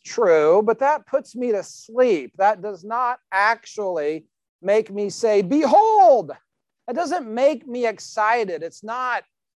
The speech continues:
So Christianity can be presented from a philosophical, from a religious, from a historical perspective, which actually takes away from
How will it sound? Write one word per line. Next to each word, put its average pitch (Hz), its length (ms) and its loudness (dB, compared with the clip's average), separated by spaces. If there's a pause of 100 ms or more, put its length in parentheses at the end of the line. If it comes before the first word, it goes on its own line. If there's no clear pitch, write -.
(120)
So 247 120 0
Christianity 294 840 -4
can 240 200 -8
be 247 180 -8
presented 220 640 -10
from 226 160 -6
a 175 80 -8
philosophical, 240 1080 -4 (280)
from 214 160 -4
a 165 100 0
religious, 190 1000 -4 (220)
from 185 180 -6
a 143 60 -12
historical 247 920 0
perspective, 240 920 -2 (280)
which 196 200 -8 (140)
actually 254 640 -4
takes 233 520 -12 (100)
away 226 920 -2 (1600)
from 247 480 -2